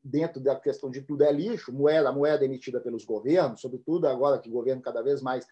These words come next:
imprime mais moeda, reduz taxa de juros, elas, de certo modo, elas vão se desvalorizando. Mas tem moeda que ainda é mais lixo do que a outra. Real brasileiro, peso argentino, as moedas de países emergentes são mais lixo do que as moedas de países mais estabilizados,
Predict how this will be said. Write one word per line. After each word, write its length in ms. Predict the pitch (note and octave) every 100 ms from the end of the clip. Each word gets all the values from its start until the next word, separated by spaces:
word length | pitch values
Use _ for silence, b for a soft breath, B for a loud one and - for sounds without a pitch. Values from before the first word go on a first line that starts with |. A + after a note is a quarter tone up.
| b
imprime 460 | A#2 B2 C3+ C#3+ B2
mais 240 | B2+ E3
moeda, 400 | C3+ A2+ C#3+ B2+ A2
reduz 320 | C3+ B2 C#3
taxa 220 | C3 C3+
de 140 | A#2+ G#2+
juros, 340 | C#3+ F3 C#3+ b b b
elas, 260 | A#2 C#3 C3+
de 100 | C3+
certo 260 | D3+ C#3+ C#3
modo, 220 | C3 C3+
elas 160 | D3+ C#3+
vão 140 | D3+
se 120 | -
desvalorizando. 800 | D3+ D3 E3 F3 F#3+ F3+ F#3 C#3 - _ b b
Mas 260 | - G#3 A3
tem 120 | G3
moeda 300 | G3 G#3 F3+
que 120 | G3+ A#3
ainda 300 | G3+ G#3 A3
é 40 |
mais 240 | A3+ B3
lixo 220 | F3 G3 G#3+
do 80 |
que 80 | G#3
a 60 | B3
outra. 360 | A3+ A3+ - - _ -
Real 260 | C#3+ C3
brasileiro, 560 | C#3+ F3 G#3 D#3 E3 D3 - _ -
peso 220 | C#3 B2+
argentino, 680 | B2+ C#3 F3 E3+ E3 D#3+ C#3 _ _ -
as 300 | A2 A#2+ B2
moedas 360 | D3+ C#3+ D3
de 60 | D3
países 320 | E3 C3 B2+
emergentes 420 | C#3+ E3 D#3 E3
são 120 | F#3 G#3+
mais 220 | A#3+ G#3
lixo 280 | E3+ E3+ A#3+
do 80 | A3
que 100 | G3+
as 200 | F3+ G3
moedas 280 | F#3+ D#3
de 80 | D#3+
países 300 | F#3 F3 E3+
mais 180 | E3 E3
estabilizados, 640 | - F3 F#3+ E3+ D#3 -